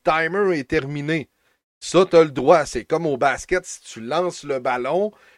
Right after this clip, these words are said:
le timer est terminé, s'il rentre, il compte. Tu sais, ça ressemble à ça un peu, là. Donc, si tu passes le fil d'arrivée et que t'es en, dans ton tour rapide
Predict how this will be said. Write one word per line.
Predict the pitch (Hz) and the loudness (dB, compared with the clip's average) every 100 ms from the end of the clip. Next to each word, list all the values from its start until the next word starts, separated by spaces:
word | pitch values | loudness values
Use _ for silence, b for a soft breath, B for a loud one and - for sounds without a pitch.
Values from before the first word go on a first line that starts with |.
| b 117 | b -2
le | 123 | -2
timer | 147 135 147 180 147 | -2 -4 -2 -2 -2
est | - | -4
terminé, | 143 127 127 165 190 | -6 -4 -6 -4 -6
s'il | - 117 113 123 | -10 -10 -6 0
rentre, | 180 170 - | 0 0 -6
il | 151 | -6
compte. | 160 175 147 104 87 | 2 2 2 -8 -14
Tu | - | -4
sais, | 156 | -4
ça | 151 117 | -2 -6
ressemble | - 151 147 | -6 -8 -6
à | 135 | -8
ça | - | -2
un | 160 131 117 | 0 0 -2
peu, | 135 139 | -4 -2
là. | 117 110 B B B | -2 -4 B B B
Donc, | 110 117 - | -6 -6 -8
si | - - 208 | -12 -10 -12
tu | - | -14
passes | - 175 196 175 - 113 | -4 0 0 -2 -6 -10
le | 120 | -10
fil | - 175 170 | -4 0 0
d'arrivée | 147 127 120 117 165 220 - | 0 -4 -6 -6 -4 -6 -12
et | 110 | -16
que | |
t'es | - 123 117 | -12 -10 -8
en, | 113 | -10
dans | 104 107 | -10 -12
ton | 127 107 104 | -10 -10 -10
tour | - 165 147 101 | -6 -4 -4 -8
rapide | 107 110 - 131 175 220 127 | -6 -8 -6 -6 -4 -4 -8